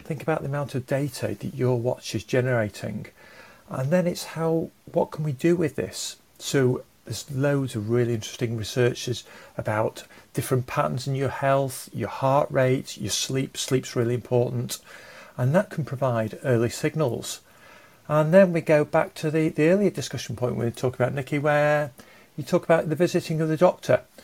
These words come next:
So if you can align some of those signals almost on your watch or on a medical device, this, this can automatically give you an appointment at the doctor. The doctor pops up on your phone and tablet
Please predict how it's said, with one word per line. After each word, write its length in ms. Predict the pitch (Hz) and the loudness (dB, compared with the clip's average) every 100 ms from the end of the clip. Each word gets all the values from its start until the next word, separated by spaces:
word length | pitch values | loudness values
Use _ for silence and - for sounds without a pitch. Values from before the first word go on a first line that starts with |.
| - | -6
So 120 | - | 2
if 140 | 139 131 | 2 4
you 60 | |
can 160 | - 147 | 2 2
align 400 | 147 160 165 156 | 4 4 4 2
some 180 | - 151 | 0 2
of 60 | |
those 200 | 151 147 | 4 2
signals 640 | - 165 160 165 160 160 | 0 -2 2 4 4 0
almost 560 | - 135 139 139 123 - | -2 -2 0 0 -2 -6
on 160 | 131 117 | -4 -2
your 120 | 117 | 0
watch 480 | 117 151 151 - - | 4 4 4 0 -2
or 160 | 110 | 0
on 80 | 107 | 0
a 20 | |
medical 380 | 120 139 143 147 | 2 2 0 -2
device, 640 | 135 135 139 143 131 - - - - - - - - _ | 0 2 4 4 2 -4 -6 -14 -20 -20 -20 -20 -20 _
this, 220 | 170 170 | 0 2
this 180 | - 185 | 4 4
can 160 | - 190 | 4 4
automatically 800 | 190 - 151 - - 170 170 - - _ _ _ | 4 2 -8 -8 2 6 6 4 -10 _ _ _
give 180 | - 175 | 2 4
you 100 | 170 | 4
an 80 | 175 | 2
appointment 500 | - 202 220 175 - | 2 0 0 -2 -4
at 100 | - | -2
the 60 | 139 | 2
doctor. 420 | 170 202 - 135 - | 4 4 2 -2 -2
The 60 | - | 2
doctor 340 | 123 170 - | 6 6 4
pops 380 | - - 190 - | -4 0 0 0
up 160 | 165 - | -2 0
on 100 | 139 | 0
your 120 | 131 | -2
phone 440 | - 165 170 165 | 4 8 8 6
and 180 | 165 120 | 2 -4
tablet 480 | - 165 165 165 - | 0 0 6 6 6